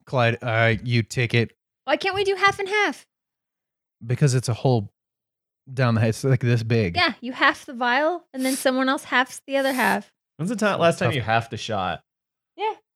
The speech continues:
Speaker 3: No,
Speaker 1: Yeah.
Speaker 3: when?
Speaker 2: Okay, last time we took shots, you halved
Speaker 3: Paul,
Speaker 2: the
Speaker 3: you're
Speaker 2: shot.
Speaker 3: embarrassing me. I did the whole thing.
Speaker 2: No, you halved it.
Speaker 3: <laughs>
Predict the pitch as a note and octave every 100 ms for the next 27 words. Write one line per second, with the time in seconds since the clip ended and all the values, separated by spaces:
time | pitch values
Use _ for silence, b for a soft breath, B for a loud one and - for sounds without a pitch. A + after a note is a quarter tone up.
0 | _ _ _ _ _ _ _ G#2+ C3+ E2+
1 | - C4+ D4+ D#4 A#3 G3+ - B3 B3+ F#4
2 | G#4 F4 D#4+ D#4+ D#4+ - - D4 C4+ -
3 | A3+ C#4 D4+ D4+ B3 - C#4+ C#5+ G#3+ B3+
4 | A#3+ G3+ - E4 E4+ C#4 A#3 E3 C4 D#4
5 | - C#4+ - - C4+ B3 A3+ A3+ A#3+ -
6 | A#3 A3+ - F#3+ F3+ - - E3 -